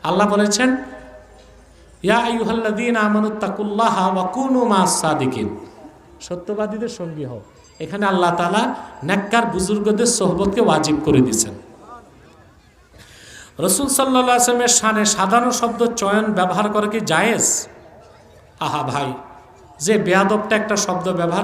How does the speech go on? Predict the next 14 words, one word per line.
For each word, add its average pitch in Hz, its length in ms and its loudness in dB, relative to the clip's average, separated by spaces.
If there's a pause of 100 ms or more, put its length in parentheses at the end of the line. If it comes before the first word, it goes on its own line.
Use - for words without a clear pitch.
করছে, 196 220 -4
এটা 190 120 -2
মুখে 208 360 -2
আনতে 208 200 0
আমার 190 220 0 (600)
ভয় 180 240 -2
লাগে। 110 360 -4 (1120)
পূর্বের 311 380 4
কোনো 262 180 4
নবীর 233 360 2
ক্ষেত্রে 240 360 0
যদি, 170 340 -2 (500)
পূর্বের 240 300 2
নবীগণ, 208 560 2